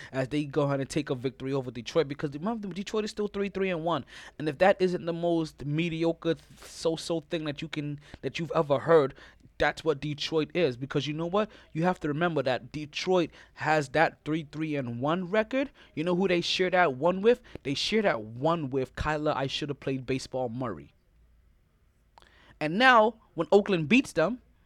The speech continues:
they'll have matching loss records. Actually, no, I'm sorry. By that time,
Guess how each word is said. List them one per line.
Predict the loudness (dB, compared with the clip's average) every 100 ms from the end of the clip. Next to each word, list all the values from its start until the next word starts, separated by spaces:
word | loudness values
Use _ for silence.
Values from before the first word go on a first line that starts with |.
| _ _ -6
they'll | 0
have | 0 0
matching | -2 -2 0
loss | 0 0
records. | 0 -4 -6 -2
Actually, | -2 -2 -4
no, | -4
I'm | -6
sorry. | -6 -4 -4 -8 -14 _ -20 _ _ _ _
By | -2 0
that | 0 -2
time, | -2 -2 -2 -4